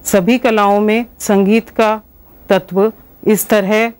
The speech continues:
प्रस्तुत होता रहा है कि वह एक साथ अनेक मानव हृदयों को, भले ही वह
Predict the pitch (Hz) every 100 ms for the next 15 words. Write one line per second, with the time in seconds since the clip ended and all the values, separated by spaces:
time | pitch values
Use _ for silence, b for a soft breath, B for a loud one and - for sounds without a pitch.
0 | _ _ 202 196 240 226 196 208 202 196
1 | 196 202 202 202 220 208 196 208 220 208
2 | 226 - 214 208 208 - 202 196 214 247
3 | - b b b b 190 190 220 202 196
4 | 180 196 196 226 226 233 185 180 202 214
5 | 214 208 220